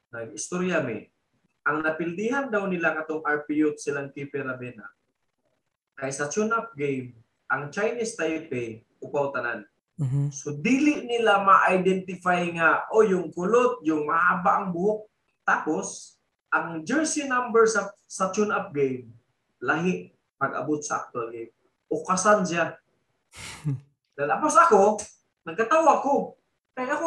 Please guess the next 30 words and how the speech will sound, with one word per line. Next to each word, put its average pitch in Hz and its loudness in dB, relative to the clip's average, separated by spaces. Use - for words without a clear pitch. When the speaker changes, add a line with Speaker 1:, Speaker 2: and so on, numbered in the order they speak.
Speaker 1:
na, 240 0
basin, 247 0
inana 214 2
pod 208 4
ang 175 -2
agad 196 4
successful 214 2
may 196 -2
game, 170 -6
basin 190 0
tuod, 180 -4
ang 175 -12
pikas 208 0
team, 196 0
<laughs> - -12
hindi 180 0
sila 202 -2
kabalo 165 0
nga. 147 4
Dali 320 10
na 220 8
ba 165 8
ya? 139 8
Di 190 6
ba? - 10
Speaker 2:
Oh. 156 4
Speaker 1:
Oh, 196 10
kanang 302 8
nag-, 254 6
nag-, 254 4